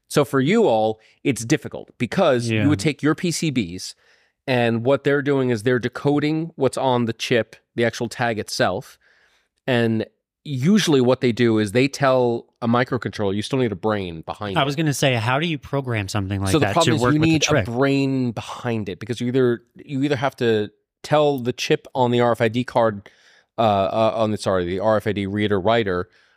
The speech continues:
Speaker 1: exactly what you're looking for, which is a nightmare, or you let it do whatever it's supposed to, and then it spits back just the key, and then you would have a microcontroller like an Arduino or something or a Raspberry Pi, and all it's doing is it's
Speaker 2: Yes, okay,
Speaker 1: checking
Speaker 2: now
Speaker 1: the
Speaker 2: things are making
Speaker 1: keys
Speaker 2: sense.
Speaker 1: against a known list.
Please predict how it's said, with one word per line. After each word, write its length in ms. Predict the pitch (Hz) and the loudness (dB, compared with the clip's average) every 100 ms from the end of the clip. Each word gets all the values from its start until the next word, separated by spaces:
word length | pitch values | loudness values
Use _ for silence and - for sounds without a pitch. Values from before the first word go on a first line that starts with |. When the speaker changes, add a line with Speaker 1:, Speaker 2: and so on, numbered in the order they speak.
| _ - | _ -8
Speaker 1:
exactly 500 | 120 110 120 120 135 | -6 0 0 0 -4
what 200 | 131 139 | -2 0
you're 100 | 139 | 0
looking 260 | 139 - 139 | 0 -2 -4
for, 280 | 156 160 160 | 0 -2 -2
which 160 | 110 - | -8 -10
is 120 | 92 | -10
a 40 | |
nightmare, 520 | 92 87 - 85 104 185 _ - 196 _ - | -10 -10 -12 -12 -12 -14 _ -20 -20 _ 0
or 380 | 196 160 123 127 | 2 4 2 0
you 200 | 143 127 | 2 4
let 200 | 135 135 | 4 2
it 120 | 131 | 0
do 140 | 127 | 0
whatever 300 | 117 117 110 | 2 2 2
it's 160 | 110 - | -2 -4
supposed 480 | 110 147 175 - - | -4 0 -2 -4 -8
to, 300 | 87 92 - _ _ _ - | -6 -8 -12 _ _ _ -2
and 140 | 131 | 2
then 160 | 123 120 - | 2 0 -2
it 240 | 143 - | -2 -2
spits 400 | - - 135 - | -6 -2 -2 -2
back 280 | - 113 - | -2 -2 -2
just 240 | - 120 - | -4 -4 -6
the 60 | |
key, 460 | 117 - 180 127 117 | -10 -2 2 2 2
and 100 | 123 | 2
then 100 | 127 | 2
you 60 | 127 | 0
would 60 | |
have 160 | - 117 | -2 -2
a 60 | 113 | -2
microcontroller 840 | 117 120 127 120 110 113 104 101 | -2 -2 -4 -4 0 0 2 0
like 180 | 98 95 | -2 -4
an 80 | 101 | -6
Arduino 540 | 92 87 113 151 143 | -6 -4 0 2 4
or 160 | 131 117 | 2 2
something 320 | 120 113 110 | -2 -2 -4
or 80 | 101 | -4
a 40 | |
Raspberry 500 | 90 98 95 104 101 | -4 -6 -6 -8 -8
Pi, 400 | - 135 123 110 - - - _ - | -2 0 0 -2 -8 -20 -20 _ -4
and 120 | 135 | -2
all 300 | 120 135 131 | 2 4 4
it's 200 | 139 139 - | 2 0 0
doing 320 | 120 104 104 | 2 2 0
is 160 | 110 | 0
it's 300 | 110 104 95 | 0 -2 -4
Speaker 2:
Yes, 20 | 131 | -2
okay, 60 | |
Speaker 1:
checking 240 | 117 104 107 | 0 0 0
Speaker 2:
now 200 | 107 107 | 0 -2
Speaker 1:
the 60 | |
Speaker 2:
things 200 | 117 98 | -4 -4
are 40 | 160 | -2
making 120 | 147 | 0
Speaker 1:
keys 240 | 120 113 | 0 0
Speaker 2:
sense. 40 | - | -2
Speaker 1:
against 500 | 131 120 117 113 - | -2 0 -2 -2 -4
a 100 | 127 | -2
known 380 | 120 127 113 107 | 2 2 2 2
list. 560 | 110 95 - - - | 0 0 -4 -12 -12